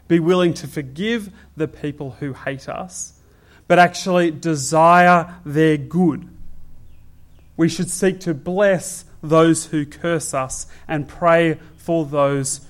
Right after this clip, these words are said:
who mistreat us. It's about going way beyond what is fair and reasonable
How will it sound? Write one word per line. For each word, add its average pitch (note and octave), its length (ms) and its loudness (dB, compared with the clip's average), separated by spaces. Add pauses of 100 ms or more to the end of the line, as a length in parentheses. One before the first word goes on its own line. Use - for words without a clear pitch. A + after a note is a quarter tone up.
(140)
who D3+ 140 0
mistreat C#3 720 -8
us. - 400 -16 (1700)
It's D#3 100 -6
about G3+ 260 4
going G#3 640 2
way G#3 380 4
beyond D3 640 -2 (260)
what E3+ 260 2
is E3 260 -4
fair F3 760 0 (220)
and D#3 280 -4
reasonable D3+ 720 -4